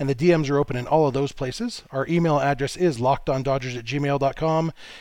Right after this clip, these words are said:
And our phone number for voicemails or texts is three two three, eight six three, lock, five six two five. We are here every weekday morning, and we hope you'll be here with us. When you get in the car or sit on your couch, tell your smart device to play podcast Locked On Dodgers. And remember,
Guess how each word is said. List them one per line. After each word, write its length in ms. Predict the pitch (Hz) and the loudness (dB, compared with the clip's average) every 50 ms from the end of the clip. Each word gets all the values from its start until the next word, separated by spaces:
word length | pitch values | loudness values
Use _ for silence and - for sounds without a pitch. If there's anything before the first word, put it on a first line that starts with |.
| - - - | -20 -4 0
And 100 | 156 151 | 2 2
our 60 | 139 | 6
phone 240 | - - 180 208 214 | 6 8 6 8 6
number 200 | 185 139 117 110 | 4 2 0 -4
for 120 | - 131 | -6 -6
voicemails 500 | 117 127 147 156 - - 165 151 143 127 | -4 -2 -2 -2 0 -2 -2 -2 -2 -2
or 80 | 135 135 | -4 -6
texts 360 | - - 196 170 - - - | 0 0 0 0 0 -4 -10
is 120 | 117 - | -12 -12
three 220 | - - 165 180 180 | -8 -6 -4 -4 -4
two 180 | - - 170 | -4 -6 -6
three, 320 | 143 - - 139 127 120 - - | -6 -6 -6 -4 -4 -4 0 0
eight 160 | 170 165 - | 0 0 0
six 260 | - - - - - | -2 -6 -6 -6 -6
three, 240 | - - 147 160 156 | -10 -6 -4 -2 2
lock, 340 | 135 147 147 110 - - - | 4 4 4 2 0 -8 -14
five 300 | - - - 139 139 127 | -12 -2 -2 0 0 0
six 240 | - - 143 - - | -4 -8 -10 -10 -10
two 180 | - - 160 | -8 -8 -6
five. 360 | 139 - 160 143 - 95 - - _ - - - - - - - - - - | -2 -2 -2 -2 -2 -4 -10 -16 _ -20 -20 -20 -20 -20 -20 -20 -20 -10 -4
We 140 | 190 214 214 | 4 6 6
are 80 | 170 | 6
here 180 | 139 175 175 160 | 8 6 4 4
every 240 | - 156 160 170 180 | 4 2 2 2 2
weekday 280 | 170 170 - - 165 | 2 2 2 2 0
morning, 300 | 143 147 160 190 226 247 165 | 2 2 2 0 0 0 0
and 80 | 139 127 | -2 -2
we 80 | 120 | -2
hope 260 | - - 196 226 - | -2 -2 -2 -2 0
you'll 80 | - 165 | 0 0
be 120 | 147 175 | 0 0
here 120 | 151 151 165 | 0 0 -2
with 180 | 139 139 - - | -2 -2 -6 -6
us. 240 | - - - - - - - - - - - | -8 -8 -8 -10 -12 -14 -20 -20 -20 -18 -8
When 120 | - 160 143 | -6 -2 -2
you 60 | 147 | 2
get 140 | 135 180 196 | 2 2 2
in 40 | 233 | 2
the 40 | 220 | 2
car 300 | - 190 165 156 165 170 | 4 6 6 6 6 4
or 120 | 151 147 | 2 -2
sit 200 | - - 190 175 | -2 -2 0 0
on 100 | 196 220 | 0 0
your 100 | 220 208 | 0 0
couch, 360 | - - 127 117 - - - | 0 -2 -4 -2 -4 -10 -2
tell 140 | - 190 220 254 | 0 0 0 2
your 80 | 220 | 0
smart 220 | - - 170 165 - | -2 -2 -4 -4 -2
device 200 | 151 160 160 - | -2 -2 -2 -4
to 100 | - - | -4 -6
play 200 | - 156 156 151 | -2 -2 -2 -2
podcast 520 | - 135 131 139 - - 139 135 - - | -2 -4 -4 -4 -2 -2 -2 -2 -2 -2
Locked 280 | 135 139 - - - - | -2 -2 -2 -4 -6 -6
On 220 | 123 127 131 127 | -4 -4 -4 -2
Dodgers. 500 | 117 131 117 - 101 - 92 - - - - - - - - - - | -2 -2 -2 -2 -4 -6 -12 -12 -12 -14 -16 -20 -20 -20 -20 -10 -4
And 120 | - 151 170 | 0 2 4
remember, 340 | 190 208 196 165 127 101 | 4 4 4 2 0 -4